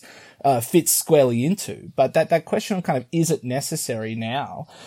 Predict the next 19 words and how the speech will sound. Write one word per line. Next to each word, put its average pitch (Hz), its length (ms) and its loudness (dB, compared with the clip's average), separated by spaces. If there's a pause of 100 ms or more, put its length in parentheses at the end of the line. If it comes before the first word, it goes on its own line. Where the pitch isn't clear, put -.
(140)
Well, 175 300 2
I 185 120 6
think, 196 360 -2
you 175 100 -2
know, 131 200 -4
it's 175 220 -2
notable. 151 480 2
Again, 139 500 -4
we 147 180 0
saw 165 360 -2
the, 160 400 2
the 139 340 -2
Tea 175 180 -2
Party 123 380 -4
and 123 120 -6
we 127 80 -4
saw 143 300 -4
the 135 80 -6
Deficit, 123 500 -8